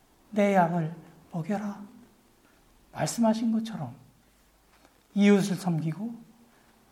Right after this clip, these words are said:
형제를 사랑하는 것이 그분이 원하시는 일이라는 사실을 우리가 깨달을 수 있게 되는 겁니다.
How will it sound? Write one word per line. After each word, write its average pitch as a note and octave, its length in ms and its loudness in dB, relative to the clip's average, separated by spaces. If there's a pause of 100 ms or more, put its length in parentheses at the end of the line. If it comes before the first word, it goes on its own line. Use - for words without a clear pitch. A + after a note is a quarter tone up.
(100)
형제를 C4 500 4
사랑하는 A#3 540 0
것이 - 420 -4 (680)
그분이 G3 640 -2 (480)
원하시는 A3+ 560 2
일이라는 E3 440 -2
사실을 - 500 -14 (480)
우리가 D#3 320 -8 (720)
깨달을 C#4 360 -4
수 - 160 -8
있게 G3+ 220 -4
되는 D#3 260 -8
겁니다. C3+ 220 -14